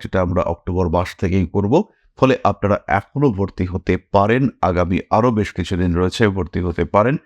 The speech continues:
এটা ছাড়াও আপনারা রেকর্ডেড ভিডিও ক্লাসের মাধ্যমে ক্লাস করতে পারেন এবং সেই ক্ষেত্রেও আপনারা খুব সহজেই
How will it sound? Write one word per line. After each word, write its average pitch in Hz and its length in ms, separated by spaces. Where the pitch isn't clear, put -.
এটা 127 220
ছাড়াও 120 460
আপনারা 107 360
রেকর্ডেড 107 440
ভিডিও 101 300
ক্লাসের 98 400
মাধ্যমে 92 560
ক্লাস 92 280
করতে 95 280
পারেন 110 400
এবং 95 260
সেই 107 240
ক্ষেত্রেও 110 380
আপনারা 95 280
খুব 87 160
সহজেই 98 460